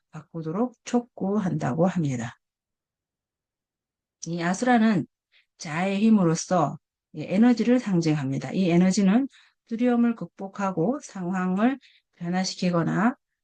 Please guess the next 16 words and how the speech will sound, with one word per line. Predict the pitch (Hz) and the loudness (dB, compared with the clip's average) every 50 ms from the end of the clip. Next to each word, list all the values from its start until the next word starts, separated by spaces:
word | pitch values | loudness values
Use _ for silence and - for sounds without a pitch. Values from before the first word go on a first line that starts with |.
| _ _ | _ _
새로운 | - - 269 254 262 262 262 262 247 | -10 -6 -4 -2 0 0 2 2 2
경험을 | 220 202 185 185 185 190 190 190 202 208 214 214 | 2 2 2 2 2 2 2 0 0 0 -2 -2
접촉하기 | - 185 170 - _ - 196 185 - 190 185 180 180 175 | -2 -4 -6 -6 _ -14 -14 -10 -8 -8 -6 -4 -2 -2
위하여 | 165 170 165 170 165 160 175 214 247 - _ _ _ _ _ _ | 0 0 2 2 2 2 2 2 2 0 _ _ _ _ _ _
필요한 | - - 226 226 214 214 220 214 | -10 -6 -4 -4 -2 0 0 0
것이고 | 214 175 156 151 - 151 143 131 127 - - _ _ | 0 0 -2 -2 -2 -2 -2 -4 -6 -6 -8 _ _
또 | - 180 170 165 175 220 277 285 - | -6 -4 -2 0 0 -2 -2 -4 -6
접촉이 | - - 175 - - - 196 185 180 190 | -4 -4 -6 -4 -2 -2 0 0 0 2
성취될 | 214 240 240 240 - - 180 170 160 165 | 4 4 4 4 4 0 0 2 2 0
때 | 165 - 165 165 185 240 247 - - - - _ _ _ | 0 2 4 4 4 4 2 0 -6 -16 -20 _ _ _
천상의, | - - 247 247 240 240 240 226 220 214 220 247 262 277 - _ _ _ _ _ _ _ _ _ - 151 | -8 -4 -2 -2 -2 -2 -2 -2 0 2 2 2 0 0 -6 _ _ _ _ _ _ _ _ _ -12 -6
예, | 151 151 147 | -4 -2 -2
영역의 | 160 170 180 185 185 180 175 214 226 214 | 0 2 2 4 4 4 4 2 2 2
만족감을 | 139 139 160 160 160 - 165 165 - 156 147 147 170 214 262 254 185 | 0 0 2 2 2 2 0 0 0 -4 -4 0 0 2 2 2 0
야기하기도 | 135 135 147 160 156 165 180 180 190 202 190 - 156 175 190 | 0 -2 -2 -2 0 0 0 -2 -2 -6 -8 -8 -10 -10 -10
합니다. | 190 - 165 147 143 - - | -10 -8 -10 -10 -10 -12 -14